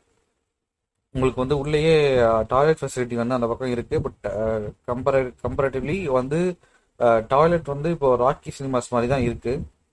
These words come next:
So முருகன் மாதிரி இல்ல, Rocky வந்து நீங்க main ஸ்ட்ரீம் எப்படி இருக்குமோ அந்த மாதிரி இருக்கு. கொஞ்சம் இதுவா தான் இருக்கு. Toilet ஃபெசிலிட்டிலாம் கொஞ்சம் நல்லா இருக்கு. So டெஃபினட்டா இது வந்து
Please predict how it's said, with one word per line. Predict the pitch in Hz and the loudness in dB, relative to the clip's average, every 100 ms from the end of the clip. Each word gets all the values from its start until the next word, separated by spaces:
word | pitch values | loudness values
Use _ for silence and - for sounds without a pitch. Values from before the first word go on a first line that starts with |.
| _ _ _ - | _ _ _ -4
So | 151 | 0
முருகன் | 147 180 190 175 | 2 2 0 0
மாதிரி | 160 156 | 2 2
இல்ல, | 143 175 | 4 4
Rocky | 151 165 185 156 | 4 2 -2 -2
வந்து | 139 147 147 | -2 0 0
நீங்க | 139 131 120 | 0 -2 -2
main | 120 143 | -2 -2
ஸ்ட்ரீம் | 160 - 139 | -4 -6 -4
எப்படி | 120 123 | -2 -2
இருக்குமோ | 113 135 | -4 -2
அந்த | 147 117 | -2 0
மாதிரி | 117 120 | 0 -2
இருக்கு. | 117 107 120 - _ _ _ _ _ _ _ _ | -2 -6 -10 -10 _ _ _ _ _ _ _ _
கொஞ்சம் | - 147 160 156 147 131 120 185 - _ _ _ _ _ _ _ _ _ _ _ _ _ _ _ _ - | -8 4 6 6 4 2 0 -2 -6 _ _ _ _ _ _ _ _ _ _ _ _ _ _ _ _ -4
இதுவா | 135 139 | 0 2
தான் | 139 135 | 2 0
இருக்கு. | 127 | 0
Toilet | 123 135 147 139 - | 2 2 2 0 -4
ஃபெசிலிட்டிலாம் | 127 123 123 127 | -4 -4 -2 -4
கொஞ்சம் | 117 113 | -2 -2
நல்லா | 117 127 | 2 2
இருக்கு. | 110 120 135 151 _ | 2 -2 -6 -6 _
So | - 135 123 117 117 113 107 | -6 -2 0 0 -2 -2 -2
டெஃபினட்டா | 117 123 151 151 | -2 -2 0 2
இது | 156 | 2
வந்து | 135 131 | 0 -4